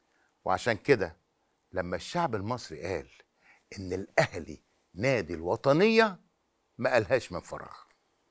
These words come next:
ويهمنا في إطار سرد حقبة العشرينيات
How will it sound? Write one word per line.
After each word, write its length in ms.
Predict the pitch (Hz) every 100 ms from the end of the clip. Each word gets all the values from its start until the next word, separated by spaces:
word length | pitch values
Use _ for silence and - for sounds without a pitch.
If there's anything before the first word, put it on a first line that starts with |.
| _ -
ويهمنا 800 | 135 165 139 160 202 208 175 135 _ _
في 240 | - 123 120
إطار 240 | - 156
سرد 400 | - 151 151 107
حقبة 440 | 113 165 - 107 101
العشرينيات 1000 | 101 95 110 - 120 127 139 160 180 180